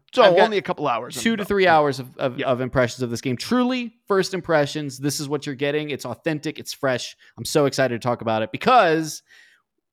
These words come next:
Speaker 2: I had a, I went in expecting to be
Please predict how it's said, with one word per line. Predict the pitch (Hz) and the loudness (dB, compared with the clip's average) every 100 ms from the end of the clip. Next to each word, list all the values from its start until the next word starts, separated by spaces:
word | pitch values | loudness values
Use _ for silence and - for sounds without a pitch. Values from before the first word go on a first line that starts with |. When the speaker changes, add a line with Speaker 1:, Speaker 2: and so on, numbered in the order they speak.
| _ | _
Speaker 2:
I | 131 156 | 2 4
had | 143 143 208 277 262 | 4 6 8 8 8
a, | 208 196 175 - | 4 -2 -8 2
I | 175 175 | 4 4
went | 165 214 294 | 2 2 2
in | 269 254 233 | 4 2 0
expecting | - - 220 - 226 214 - | -4 4 4 4 -2 -2 -2
to | 208 190 160 | -2 -2 -2
be | 185 175 175 170 165 | -4 -2 -2 -2 -4